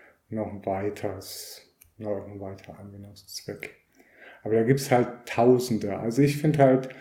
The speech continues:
wenn man Linux verwendet, sollte man das mal gemacht haben zumindest, um mal zu wissen, was man da überhaupt für ein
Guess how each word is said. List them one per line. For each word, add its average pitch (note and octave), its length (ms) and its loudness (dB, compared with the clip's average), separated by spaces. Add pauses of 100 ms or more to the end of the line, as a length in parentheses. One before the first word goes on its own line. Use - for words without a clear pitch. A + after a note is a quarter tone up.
(520)
wenn B2+ 220 6
man B2 220 4
Linux D#3 300 6
verwendet, D3 540 4
sollte C#3 380 6
man B2 180 2
das - 460 -2
mal A#2 240 2
gemacht A#2 580 0
haben E3+ 340 0
zumindest, F3 520 -4
um C3+ 160 4
mal C3 180 6
zu A#2 260 -6
wissen, C3+ 600 4
was - 320 -2
man A#2+ 160 2
da A#2+ 100 2
überhaupt A#2+ 520 0
für - 160 0
ein A#2 340 0